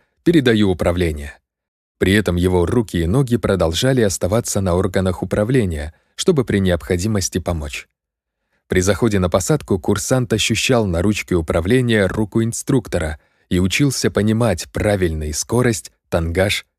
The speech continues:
и крен. После взлёта и набора высоты до ста пятидесяти метров выполнялся поворот на девяносто градусов влево. Это был первый поворот.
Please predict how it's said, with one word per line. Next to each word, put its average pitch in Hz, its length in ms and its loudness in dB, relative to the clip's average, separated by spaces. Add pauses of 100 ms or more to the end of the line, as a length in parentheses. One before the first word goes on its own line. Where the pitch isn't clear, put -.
и 98 80 0
крен. 78 340 -4 (1080)
После 98 320 0
взлёта 92 400 0
и 85 80 2
набора 90 320 2
высоты 87 420 -2
до 85 120 0
ста 87 240 -2
пятидесяти 87 640 -4
метров 98 440 -2 (220)
выполнялся 95 720 0
поворот 98 580 0
на 87 80 -2
девяносто 87 560 -2
градусов 98 640 -2
влево. 80 420 -4 (460)
Это 143 200 0
был 123 260 0
первый 90 440 -2
поворот. 82 480 -4